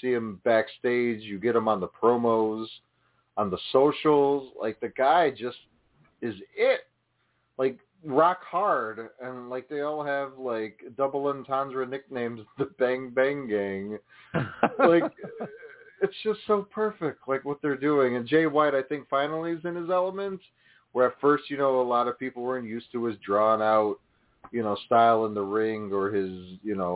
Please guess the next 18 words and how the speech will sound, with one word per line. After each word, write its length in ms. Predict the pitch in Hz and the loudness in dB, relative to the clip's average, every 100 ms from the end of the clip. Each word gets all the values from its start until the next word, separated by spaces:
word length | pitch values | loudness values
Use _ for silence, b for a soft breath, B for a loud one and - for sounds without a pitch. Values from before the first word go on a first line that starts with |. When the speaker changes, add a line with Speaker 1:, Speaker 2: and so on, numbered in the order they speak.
| 76 | -2
Speaker 1:
or, 280 | 95 95 90 | -2 -2 -2
or 220 | 92 98 | -2 -2
his 120 | 90 | -2
mic 400 | 95 101 147 - | -2 2 2 0
work. 380 | 113 101 90 85 - - B B B B _ | 0 2 2 0 -8 -20 B B B B _
But 120 | 113 | 2
I 80 | 113 - | 2 2
think 200 | 151 147 - _ _ _ 110 | 0 0 -6 _ _ _ -10
Juice 220 | 113 135 - | -4 -2 4
Robinson 520 | 120 117 123 - 110 | 4 4 0 -6 -6
is 80 | 101 | -4
the 100 | 107 | -6
perfect 640 | - 110 104 - 101 101 _ _ | -4 -2 -2 -2 -4 -4 _ _
pairing 380 | 101 98 95 90 | -2 0 -2 -4
for 180 | 92 90 | -4 0
him 200 | 95 90 | 0 -2
because 260 | 87 92 85 | -6 -6 -8
it's 120 | 85 | -8